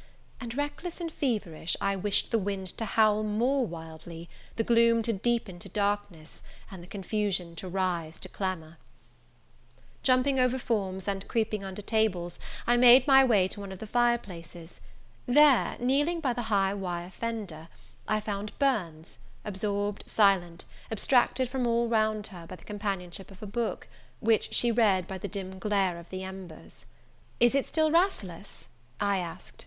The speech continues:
coming behind her. "Yes," she said, "and I have just finished it."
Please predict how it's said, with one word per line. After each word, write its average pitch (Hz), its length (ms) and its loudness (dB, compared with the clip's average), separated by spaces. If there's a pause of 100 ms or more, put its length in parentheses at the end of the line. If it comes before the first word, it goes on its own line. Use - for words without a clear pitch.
(140)
coming 202 280 -2
behind 190 420 -8
her. 175 220 -8 (1040)
"Yes," 226 580 0 (220)
she 175 220 -4
said, 165 320 -10 (460)
"and 208 100 0
I 196 80 4
have 185 200 -4
just - 360 0
finished 190 400 -6
it." - 240 -12